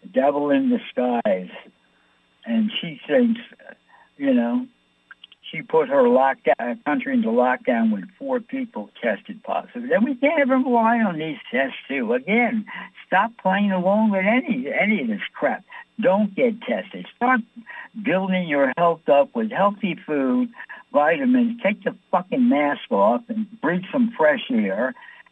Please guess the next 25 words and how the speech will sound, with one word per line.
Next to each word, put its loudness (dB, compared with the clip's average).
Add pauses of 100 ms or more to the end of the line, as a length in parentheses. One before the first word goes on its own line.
And 2
don't 4
worry 4
about 2
catching 0
a 0 (200)
cold, 4
because 0 (640)
this -2 (280)
damn 0
virus, 2 (380)
make-believe -2
virus, 0
is -10
no 2
worse -2 (100)
than -2
a 0 (100)
cold. -4
And 0
the 0
only 4
people 0
that 2
are -4